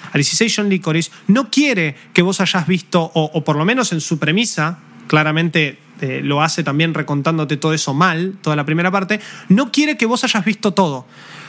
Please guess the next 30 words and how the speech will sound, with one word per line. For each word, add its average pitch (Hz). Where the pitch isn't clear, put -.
Porque 208
no 285
le 302
interesa 277
la 196
historia 185
del 170
mundo 165
real, 147
le 165
interesa 254
una 233
aventura 208
nueva 294
en 185
el 190
mundo 277
de 240
Kirito 214
y 202
sus 165
amigos. 160
O 147
sus 151
novias, 147
como 143
lo 143
quieras 170
tomar, 143
porque 135